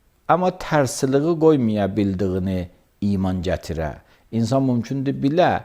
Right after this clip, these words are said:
mənfəəti qoymaya bildiyinə təslim ola. İnsan mümkündür bilə, şəxsi maraqları,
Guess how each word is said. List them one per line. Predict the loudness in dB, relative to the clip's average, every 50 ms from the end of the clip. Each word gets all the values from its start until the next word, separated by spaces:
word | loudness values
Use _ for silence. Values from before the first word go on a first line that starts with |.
| -10 -20 -20 _ _
mənfəəti | 0 2 4 4 4 2 2 0 0 0 0 0 0 0 2
qoymaya | 4 6 6 6 4 4 2 2 2 2 0 -2 -2 -6 -10 _ _ _ _ _ -18
bildiyinə | -16 -6 0 2 4 4 4 2 0 0 0 0 0 2 0 0 -2 -4 -4
təslim | -6 -6 -6 -6 -6 -4 -4 -2 -2
ola. | -4 -4 -4 -6 -6 -8 -12 -18 -20 _ _ -4
İnsan | -4 -2 0 2 2 2
mümkündür | 2 2 2 0 0 -2 -2 0 0 0 2
bilə, | 2 0 2 4 4 4 4 2 0 -4 -10 -20 -20 _ _ _ _
şəxsi | -14 -10 -6 -2 -2 0 0 0 -2 -2 0 0 2 4
maraqları, | 6 6 8 6 6 6 4 6 6 6 6 4 2